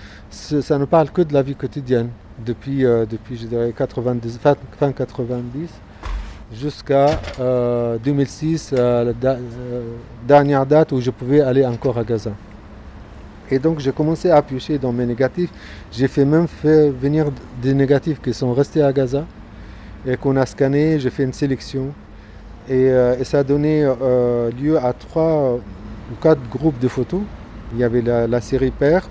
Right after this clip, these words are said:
qui était, qui était déjà une série constituée. Euh, mais il y avait, euh, j'ai partagé la pho-, la photo selon trois thèmes. Une qui est chez moi, qu'on voit ici dans l'ex-,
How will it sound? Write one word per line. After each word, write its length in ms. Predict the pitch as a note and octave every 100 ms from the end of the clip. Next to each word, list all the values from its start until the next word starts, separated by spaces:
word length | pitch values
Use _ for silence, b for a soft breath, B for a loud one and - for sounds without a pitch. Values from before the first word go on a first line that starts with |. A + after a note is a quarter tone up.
| -
qui 60 | A#2+
était, 260 | - G#2+ G#2+ G#2
qui 60 | -
était 140 | B2
déjà 320 | A2+ B2+ C#3+
une 80 | C3
série 260 | - C3+ B2+
constituée. 560 | C3+ - A2+ C#3+ D3+ D3+ B B B B B B B - - -
Euh, 300 | B2+ B2+ B2+
mais 380 | B2+ C#3 D3+ D#3+
il 80 | B2+
y 80 | B2+
avait, 380 | B2+ C#3+ D3 D#3 A#2+
euh, 640 | B2 B2 A#2+ A#2 A#2 A#2 G#2 -
j'ai 140 | A#2 C3
partagé 460 | D3 - C#3+ C3
la 100 | B2+
pho-, 160 | A#2 - B2
la 100 | B2+
photo 280 | C3+ C#3+
selon 300 | D3+ C#3+ C3+
trois 220 | B2 - C#3+
thèmes. 400 | C#3+ B2+ A#2 G#2+ G#2 - - - - -
Une 340 | D3 D3 C#3 A#2 -
qui 80 | A#2
est 20 |
chez 160 | G#2+ B2
moi, 320 | B2 C3+ F3 -
qu'on 140 | A#2
voit 140 | A2+
ici 220 | A2 - B2
dans 140 | A#2+
l'ex-, 340 | A2+ A2 -